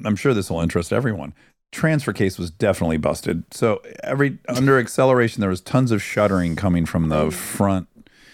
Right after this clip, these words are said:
Speaker 1: end of the vehicle. And I was delighted. A lot of these Escalades, you can't take 'em out of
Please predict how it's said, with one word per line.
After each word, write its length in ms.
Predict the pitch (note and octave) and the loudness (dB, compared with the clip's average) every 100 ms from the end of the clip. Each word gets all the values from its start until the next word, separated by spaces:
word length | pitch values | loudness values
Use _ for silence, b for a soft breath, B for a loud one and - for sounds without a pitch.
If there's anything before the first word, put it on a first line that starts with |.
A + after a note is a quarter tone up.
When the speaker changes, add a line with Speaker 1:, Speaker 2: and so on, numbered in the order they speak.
| b b | b b
Speaker 1:
end 260 | G#2+ G#2 F#2 | 0 2 2
of 100 | D#2+ | -2
the 80 | E2 | -4
vehicle. 720 | F#2+ G2+ F2+ - D#2 D#2 - b b b - | 0 2 2 0 -2 -2 -8 b b b -4
And 200 | G2+ G2 - | -4 -4 -2
I 720 | E3+ A3 A#3 A3+ A3 G3 F3 - _ - | 0 2 2 2 2 0 -4 -12 _ -6
was 280 | A#2+ F3+ C3 | -2 0 2
delighted. 400 | A2 C#3+ B2+ F#2 | 4 4 4 2
A 40 | |
lot 200 | A2 A#3 | 2 4
of 80 | D4 | 4
these 480 | C#4 C4+ G3+ C#3 - | 4 4 2 -4 -4
Escalades, 440 | D#3+ - D3+ B2+ | -2 0 2 2
you 120 | A2 C3 | 0 -4
can't 400 | - D#3 C#3+ - | -2 0 0 0
take 280 | C#3 C#3 | -2 0
'em 120 | A#2 A2+ | 0 2
out 220 | A2 G#2+ | 2 2
of 300 | G2 F2+ | 2 -2